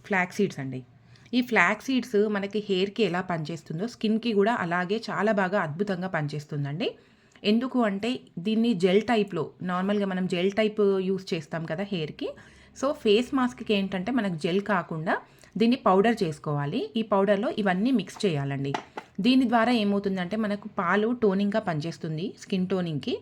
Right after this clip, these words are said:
అలాగే నిమ్మరసం ఫేస్ బ్లీచ్‌గా పనిచేస్తుంది. ఆ,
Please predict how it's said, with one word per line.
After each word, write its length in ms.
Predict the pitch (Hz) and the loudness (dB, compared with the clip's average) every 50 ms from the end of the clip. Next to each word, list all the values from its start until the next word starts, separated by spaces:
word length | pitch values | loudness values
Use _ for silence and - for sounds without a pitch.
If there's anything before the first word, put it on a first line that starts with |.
| - - - - - - - | -10 -20 -20 -20 -14 -6 -2
అలాగే 260 | - 190 208 208 208 240 | 0 2 2 2 2 2
నిమ్మరసం 520 | 233 208 185 185 196 196 202 202 214 214 | 2 2 2 0 0 0 -2 -2 -2 -6
ఫేస్ 300 | 233 - 220 196 202 202 - | -2 2 2 2 2 2 0
బ్లీచ్‌గా 380 | 190 202 202 196 - - 208 | -2 0 0 0 0 0 -2
పనిచేస్తుంది. 640 | 208 - 180 165 165 - 190 196 - 190 180 208 294 440 440 - - | 0 0 -2 -4 -4 -6 -8 -6 -6 -4 -4 -4 -4 -6 -8 -8 -8
ఆ, 80 | - | -8